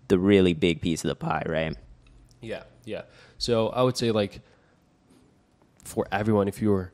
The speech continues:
Speaker 2: if you're in your twenties right now watching this, even if you're in your thirties, if you don't have, like, a family yet, um, take risks. I,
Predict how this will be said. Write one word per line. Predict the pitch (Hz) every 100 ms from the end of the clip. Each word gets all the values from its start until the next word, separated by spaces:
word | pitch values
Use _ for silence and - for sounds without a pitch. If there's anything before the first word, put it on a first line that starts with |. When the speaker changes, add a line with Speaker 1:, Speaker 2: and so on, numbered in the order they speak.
| -
Speaker 2:
if | 110
you're |
in | 113
your | 104
twenties | - 101 95 -
right | 90
now | 92 87 87 _ -
watching | - 95 95 - 90
this, | 87 90 - _ _
even | 165 220
if | -
you're |
in | 180
your | 139
thirties, | - 98 101
if | -
you | 98
don't | 95
have, | 98 95
like, | 90
a | 90
family | - 92 92 92
yet, | 90 87 - _ _ _ _
um, | - 95 87 80 82 _ _ _ _ _ _ _ _
take | - - -
risks. | 113 170 - -
I, | 95